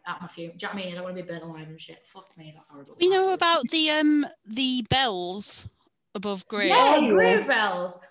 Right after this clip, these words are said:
Speaker 1: Where
Speaker 2: Yeah.
Speaker 1: they ring them. Ding, ding, ding, ding, ding.
Speaker 2: Yeah, so they put, like, a little loop around. I think if they put it around, like, your finger or your toe, and it's
Speaker 1: Yeah.
Speaker 2: connected to a bell. And it's because a lot of people in the olden days, something about they couldn't tell when they're in a coma, or they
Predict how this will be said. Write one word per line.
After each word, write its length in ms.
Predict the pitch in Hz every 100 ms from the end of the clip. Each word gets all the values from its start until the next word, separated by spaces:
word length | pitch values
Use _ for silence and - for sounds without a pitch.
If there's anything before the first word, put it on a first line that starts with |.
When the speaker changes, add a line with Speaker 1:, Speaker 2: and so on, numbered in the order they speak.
| _ _ -
Speaker 1:
Where 100 | 240
Speaker 2:
Yeah. 300 | 269 269 190
Speaker 1:
they 40 | 311
ring 100 | 294
them. 80 | 214 220
Ding, 20 |
ding, 140 | 302
ding, 320 | 320 320 311 311
ding, 100 | 294 262
ding. 240 | 254 226
Speaker 2:
Yeah, 420 | 214 285 302 254
so 220 | 220 - 233
they 80 | 247
put, 180 | 285 277
like, 260 | 262 262 -
a 100 | 254
little 420 | 240 - 254 220
loop 300 | 240 262 -
around. 460 | 226 185 180 185 180
I 60 | -
think 180 | 233
if 60 | -
they 80 | 247
put 160 | -
it 100 | 240 226
around, 140 | 220
like, 160 | 214 -
your 80 |
finger 300 | - 214 208
or 100 | 190
your 100 | 175
toe, 460 | 180 - 180 - 196 _ - - - -
and 100 | 208
it's 140 | 202
Speaker 1:
Yeah. 80 | -
Speaker 2:
connected 480 | 226 233 - 247 226
to 160 | -
a 60 | 214
bell. 400 | 202 220 262 285 _ _ _ _ _ _
And 80 | 220
it's 220 | - -
because 540 | - 233 - 254 240
a 40 | 233
lot 220 | 233 226
of 160 | 226 -
people 680 | - 233 226 - 240 226 214
in 180 | 220
the 100 | 220
olden 440 | 214 214 220 214 202
days, 240 | 180 185
something 280 | - 196 208
about 200 | 202 185
they 80 | -
couldn't 220 | 220 208
tell 180 | - 214
when 140 | 202
they're 100 | 196
in 80 | 190
a 40 | 190
coma, 560 | - 247 247 240 247 226
or 120 | 180
they 240 | 185 185